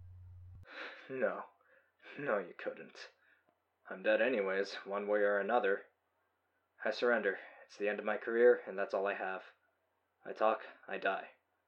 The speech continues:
This was the best option." The hand that Rhyme was using to lean against the wall clenched into a fist. Her voice was tight as she asked,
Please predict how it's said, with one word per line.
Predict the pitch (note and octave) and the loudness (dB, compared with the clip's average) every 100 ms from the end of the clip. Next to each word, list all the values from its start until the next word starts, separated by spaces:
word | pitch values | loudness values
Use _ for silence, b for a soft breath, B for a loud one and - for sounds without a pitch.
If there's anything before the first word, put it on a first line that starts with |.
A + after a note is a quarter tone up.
| _ _ _ _ _ - | _ _ _ _ _ -10
This | G2 | -6
was | G2+ F#2+ | -6 -4
the | G#2 | -2
best | G#2 G2+ | 0 2
option." | G#2+ G2+ - F#2 - - - - - - - - - - - - - - - - - | 2 2 -2 -6 -12 -20 -20 -20 -20 -20 -20 -20 -20 -20 -18 -18 -18 -18 -20 -6 2
The | A2 | 4
hand | B2 C#3 C3+ | 4 4 4
that | - | 4
Rhyme | G2+ G#2+ G#2+ | 4 4 4
was | G2 G#2 | 2 0
using | G2+ F#2+ G2+ | -2 0 -2
to | G#2 | -2
lean | G2 A2 G#2 | 0 2 2
against | G2+ F#2+ - | 2 0 -2
the | |
wall | G2 A2 G2+ F#2+ | 0 2 2 0
clenched | - - A#2+ - A#2+ | -6 -2 0 0 -2
into | G#2+ G#2 | -2 -4
a | F#2+ | -6
fist. | - G2 - - - - - - - - - - | -4 -4 -2 -6 -8 -14 -18 -18 -20 -18 -20 -8
Her | - | -4
voice | G2 A2+ A#2+ | 4 4 4
was | G#2+ F#2+ | 2 -2
tight | - A2+ | 0 2
as | G2+ | 2
she | - - | -2 -2
asked, | G#2 G2 - - | -2 -2 -4 -12